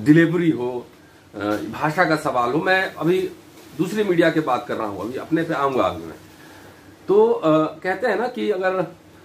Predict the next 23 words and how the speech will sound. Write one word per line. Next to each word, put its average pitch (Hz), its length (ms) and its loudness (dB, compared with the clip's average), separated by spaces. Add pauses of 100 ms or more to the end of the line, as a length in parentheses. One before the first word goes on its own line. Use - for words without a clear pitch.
(140)
राज 131 500 0
सत्ता 214 400 -4
किसी 208 260 -8
पत्रकार 170 800 -4
की 190 100 -6
तारीफ 160 520 0
करे 98 300 -6 (480)
या 135 180 0
नेता 156 400 4
किसी 190 300 -8
पत्रकार 170 580 -4
की 175 120 -6
तारीफ 156 540 -2
करे, 98 320 -6 (680)
तो 143 80 0
वो 180 240 4
अच्छा 160 360 -4
पत्रकार 156 500 -2
नहीं 113 200 2
है। 104 80 -4 (1200)
कि 147 80 0
पत्रकारिता 151 840 2
में, 170 420 0